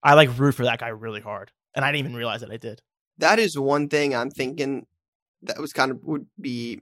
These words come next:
Speaker 2: my thoughts, Lou, is, is I think the Chiefs are beatable. I think
Speaker 1: Oh, yeah.
Speaker 2: I think the Browns could have done it on Mo-, on last week. The Ravens did it this week.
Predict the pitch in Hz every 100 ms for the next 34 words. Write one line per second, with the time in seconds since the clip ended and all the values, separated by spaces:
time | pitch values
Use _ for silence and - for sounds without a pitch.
0 | - 208 - 120 160 127 113 131 135 101
1 | 120 113 104 - _ _ _ 170 170 196
2 | 247 165 - 156 151 117 107 90 87 95
3 | - _ _ _ _ _ _ - 165 190
4 | 196 185 170 165 - - 160 - - -
5 | 180 185 190 175 156 - 143 143 135 147
6 | 156 - 147 139 147 143 143 135 - 147
7 | 131 123 123 160 139 131 120 - 135 123
8 | - 143 143 139 - _ _ _ - 147
9 | 143 156 151 151 143 135 151 151 156 143
10 | 147 - 156 151 147 -